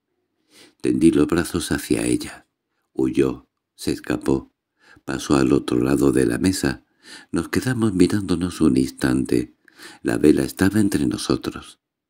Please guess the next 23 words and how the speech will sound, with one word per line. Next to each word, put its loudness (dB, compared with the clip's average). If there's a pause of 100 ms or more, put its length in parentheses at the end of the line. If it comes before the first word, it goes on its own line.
(800)
Empezó 0
a 2
quitarse 2
el 6
velo 4
y 2
el 0
sombrero 2
mientras 0
sus 2
ojos 2
vigilaban 2
mis 2
movimientos 0
para -4
que -4
no 0
la -2
cogiera. 0 (880)
Intenté 4
un -2
nuevo 2
ataque. -2